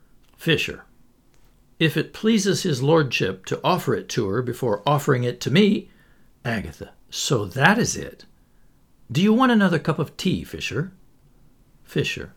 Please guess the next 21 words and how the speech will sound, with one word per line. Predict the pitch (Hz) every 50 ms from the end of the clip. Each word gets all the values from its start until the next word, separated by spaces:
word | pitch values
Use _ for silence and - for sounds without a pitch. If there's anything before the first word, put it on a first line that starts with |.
| _ _ -
"No, | - 269 277
my | 247 202 160
lady, | 117 113 104 92 80 - - - 120
but | - 190 -
my | 247 262
position. | 269 - - 190 156 143 - 262 247 226 - - 165 - 71 65 - - - - - -
I | 165 185
should | 202 - 247
have | 254 208 190
been | 214 202
asked | 202 202 196 190 - - -
first." | - - - 247 151 78 - - - - - - - _ _ _ - _ _ _ - - _ - - _ _ _ _ _ _ _ - _ _
Agatha. | - 131 117 107 98 87 82 - - - - - - - _ _ _ _ _ _ - - - _
"Oh | - 180 226 226 165 - -
dear." | - 135 160 180 - - - - 123 - - _ _ _ - - - _ _ _ _ _ - _ _ _ _ _ - _ - - _ _ _ _ _ - -
All | 143 165 196 202
this | 175 160 151 147 143 - -
has | 151 139
taken | - - 139 131 - 143 127
some | - 139 127 120
time, | - - 131 113 90 71 - - 65